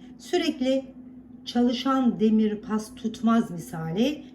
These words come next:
çalışmak, çalışmak ve çalışmak zorundasınız hayatınızda. Rutinlerinizi eksik etmeyin. Hayvan besliyorsanız özellikle bu sevgili can dostlarımızla her gün ilgilenmek size terapi gibi gelecektir. Sokak hayvanlarını da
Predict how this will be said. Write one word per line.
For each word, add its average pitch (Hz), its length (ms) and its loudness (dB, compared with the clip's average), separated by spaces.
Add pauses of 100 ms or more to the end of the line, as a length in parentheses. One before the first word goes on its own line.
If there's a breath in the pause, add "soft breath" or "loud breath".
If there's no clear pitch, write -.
çalışmak, 190 540 0
çalışmak 220 600 -4
ve 233 160 2
çalışmak 214 600 -2
zorundasınız 285 760 0
hayatınızda. 202 760 -2 (320 loud breath)
Rutinlerinizi 262 680 4
eksik 214 420 -2
etmeyin. 196 400 0
Hayvan 262 440 2
besliyorsanız 254 800 0
özellikle 208 760 -2 (420 loud breath)
bu 247 80 0
sevgili 285 480 2
can 294 220 4
dostlarımızla 208 760 -2
her 277 200 0
gün 269 160 2
ilgilenmek 196 580 0
size 226 280 -2
terapi 262 320 -2
gibi 277 200 0
gelecektir. 311 840 -2 (760 loud breath)
Sokak 381 320 0
hayvanlarını 220 680 4
da 165 220 -6